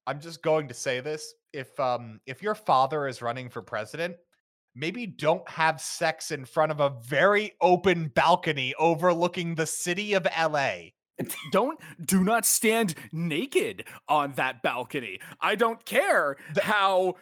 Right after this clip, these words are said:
Speaker 2: artistic the framing of your bare ass is
Speaker 1: I'm, I'm
Speaker 2: on
Speaker 1: just
Speaker 2: said balcony.
Speaker 1: in
Speaker 2: Do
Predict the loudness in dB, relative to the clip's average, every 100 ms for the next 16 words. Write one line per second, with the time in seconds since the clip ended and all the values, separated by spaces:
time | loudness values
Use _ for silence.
0 | -6 0 0 0 -4 -2 -2 -2 -6 -6
1 | -4 -4 -2 -2 -2 -4 -4 -2 -2 -2
2 | -2 -2 -6 0 0 2 0 2 2 2
3 | 0 -6 -4 -2 -2 -4 -6 -2 0 0
4 | -2 -4 -2 -2 -2 0 0 0 -6 -6
5 | -8 -4 -6 -6 -8 -4 -4